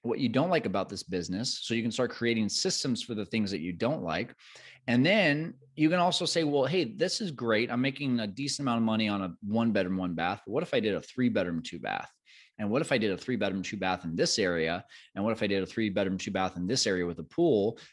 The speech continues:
And what if I did a, a one bedroom, one bath at this area?" In the pool? You, you c-, you can do a lot more things if you just dive into a market and just try it, as opposed to, "Should I start in California? Should I start in Florida? Should I start in Texas? Let me do the research over here, over here, over here, over here."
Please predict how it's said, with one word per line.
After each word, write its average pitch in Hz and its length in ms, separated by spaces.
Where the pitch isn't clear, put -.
And 101 100
what 127 120
if 127 120
I 104 120
did 98 180
a, 90 320
a 92 80
one 120 260
bedroom, 107 280
one 101 160
bath 95 300
at 92 160
this 185 220
area?" 127 100
In 95 60
the 92 60
pool? - 120
You, 180 220
you 151 180
c-, - 180
you 135 120
can 135 180
do 160 180
a - 20
lot 131 320
more 113 420
things 120 380
if 92 120
you 104 60
just 104 340
dive 147 320
into 127 360
a 110 40
market 92 460
and 107 240
just 104 200
try - 360
it, - 280
as 131 240
opposed 190 720
to, 113 340
"Should 113 220
I 101 120
start 117 460
in 104 100
California? 92 560
Should - 180
I 69 40
start - 260
in 82 80
Florida? 87 360
Should - 160
I - 20
start - 260
in 82 80
Texas? 151 520
Let 101 100
me 101 80
do 98 120
the 98 80
research 117 340
over 135 120
here, 143 300
over 87 160
here, 147 240
over 90 180
here, 143 180
over 123 140
here." 170 300